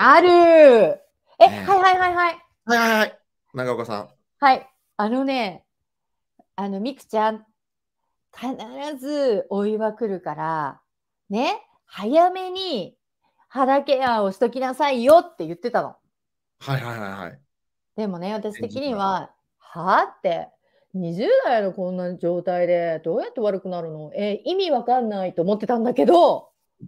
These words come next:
Speaker 1: バカギャルがいる。
Speaker 2: あ、いや、ほんとにね、もう早ければ早いだけいい、美容は。
Speaker 1: えー、そうなんや。
Speaker 2: ほんと、ほんとこれそう。
Speaker 1: えー、いや、多分それあるよ。だからなんか俺は、
Speaker 2: うん。セイラさんどう？
Speaker 1: 三十過ぎたら、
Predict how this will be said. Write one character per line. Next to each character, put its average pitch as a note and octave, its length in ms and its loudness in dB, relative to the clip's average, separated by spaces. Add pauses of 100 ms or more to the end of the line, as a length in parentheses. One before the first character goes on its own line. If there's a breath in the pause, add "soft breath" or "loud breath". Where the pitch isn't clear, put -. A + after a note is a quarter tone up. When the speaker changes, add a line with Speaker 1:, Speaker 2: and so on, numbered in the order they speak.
(160)
Speaker 1:
バ A#2 120 -4
カ B2 120 0
ギ A#2 140 -2
ャ G#2 60 -2
ル G#2+ 100 -4
が G2 100 -2
い G2+ 80 -8
る。 G2 180 -10 (400 soft breath)
Speaker 2:
あ、 C#4+ 300 6 (120)
い C4+ 40 6
や、 A3+ 200 6 (140)
ほ D#4+ 300 6
ん B4 60 10
と C5+ 40 4 (580)
に - 40 2
ね、 F#3 220 -4 (400)
も A3 160 0
う - 20 2
早 F4 360 -2
け F#4+ 160 0
れ B3+ 100 0
ば F3+ 80 -8
早 B3 300 -2
い G4 80 2
だ G#4 120 0
け G4 120 -4
い D#4+ 260 0
い、 - 160 -8 (100)
美 F#3 140 -6
容 F#3+ 220 0
は。 F#3 200 4
Speaker 1:
え - 40 -2
ー、 - 20 -4
そ D#3 160 -8
う B2+ 100 -2
な G2 140 -10
ん A2+ 80 -16
や。 C#2 220 -14 (240)
Speaker 2:
ほ B3 200 0
ん C4 160 -8
と、 B3 160 0
ほ A3+ 160 -8
ん G#3+ 140 -12
と G#3 100 -8
こ G3+ 120 -8
れ F#3 100 -6
そ E3+ 300 -10 (1000)
う。 - 60 -20
Speaker 1:
え E2+ 220 -16
ー、 - 20 -10
い - 40 -8
や、 D#2+ 140 -8
多 G#2 100 -10
分 F2 80 -12
そ G#2 160 -6
れ F#2+ 60 -4
あ F#2 80 -2
る B2+ 100 -2
よ。 B2 60 -4
だ A#2+ 100 -4
か A2+ 60 -8
ら B2 100 -4
な C3 40 -6
ん C3+ 40 -10
か B2 80 -8
俺 E3 140 -2
は、 G#3+ 420 -4 (280)
Speaker 2:
う A#3 80 -8
ん。 A#3 260 -6 (200)
セ F#4+ 100 -4
イ - 40 0
ラ D#4+ 60 0
さ G#3+ 120 0
ん - 20 -4
ど G#3+ 120 0
う？ - 20 -2
Speaker 1:
三 F#3 80 -2
十 - 0 -
過 C#3 160 -2
ぎ B2+ 160 -10
た - 100 -6
ら、 G2 300 -6